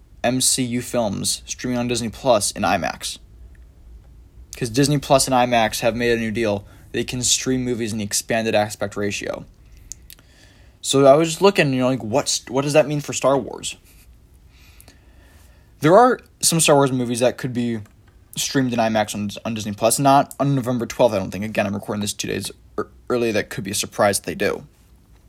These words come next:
But the, the two Star Wars movies that were shot partially in imax were The Force Awakens and The Last Jedi. The Force Awakens, it was the five-minute, uh, Millennium Falcon chase on Jakku.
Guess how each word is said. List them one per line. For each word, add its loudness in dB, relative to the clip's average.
But -2
the, 0
the -4
two 0
Star 4
Wars 2
movies -4
that -2
were -6
shot 0
partially -2
in -4
imax -4
were -8
The -12
Force -2
Awakens -4
and 0
The -2
Last 2
Jedi. -6
The -2
Force 0
Awakens, 0
it 4
was 2
the -2
five-minute, 0
uh, 4
Millennium -4
Falcon -2
chase -2
on -4
Jakku. -2